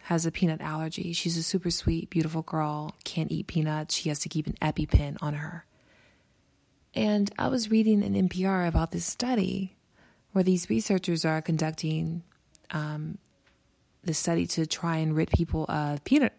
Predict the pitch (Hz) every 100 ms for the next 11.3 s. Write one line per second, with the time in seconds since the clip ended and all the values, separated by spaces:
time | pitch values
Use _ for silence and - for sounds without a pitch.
0 | _ - 143 143 143 175 170 180 - 175
1 | 165 175 165 165 160 156 220 175 156 151
2 | 151 156 156 - 151 147 151 - _ _
3 | _ - 170 - 294 294 285 247 226 -
4 | 196 156 151 151 151 - 147 143 147 185
5 | - _ _ _ _ _ _ _ _ _
6 | _ _ _ _ _ _ _ _ _ -
7 | 165 156 151 147 151 147 139 143 - 156
8 | 240 294 _ _ _ _ _ _ - 180
9 | - 226 - - 190 160 160 196 - -
10 | 175 180 - 170 - - 175 - - 151
11 | 143 147 -